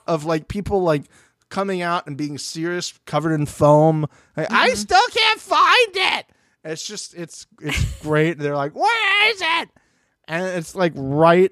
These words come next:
Speaker 1: there where they dropped it earlier. Ah, it's, it's, it's too good. It's just,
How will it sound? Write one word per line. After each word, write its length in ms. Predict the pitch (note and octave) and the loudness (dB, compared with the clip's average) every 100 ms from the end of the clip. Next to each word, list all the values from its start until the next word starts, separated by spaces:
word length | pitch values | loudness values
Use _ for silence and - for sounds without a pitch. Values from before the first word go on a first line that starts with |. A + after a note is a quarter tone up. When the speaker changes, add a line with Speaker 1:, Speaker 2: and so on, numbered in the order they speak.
| - | -2
Speaker 1:
there 480 | C3+ C#3+ D3+ D#3 D#3+ | -4 0 2 2 2
where 160 | D3 | 0
they 160 | B2 A2+ | -2 -6
dropped 480 | G2 A#2+ C3+ D#3 D#3+ | -8 -2 0 2 0
it 80 | D3 | 2
earlier. 640 | D3 D3 D3 D3 C#3+ D3 _ _ _ _ _ _ _ _ _ _ _ _ _ - | 2 2 2 2 0 -2 _ _ _ _ _ _ _ _ _ _ _ _ _ -12
Ah, 760 | A#2 A#2+ A#2+ B2+ B2 B2+ C3 | -8 -4 -2 2 4 4 4
it's, 280 | C3+ B2+ - | 2 0 -2
it's, 340 | - D3 - | 0 0 -2
it's 260 | - C#3 - | -6 -6 -6
too 220 | - C3+ | -8 -8
good. 260 | G#2+ - C#2+ _ _ _ | -8 -18 -20 _ _ _
It's 280 | C#3+ C3+ - | -16 -12 -10
just, 380 | F3+ F3 - - | -10 -10 -12 -16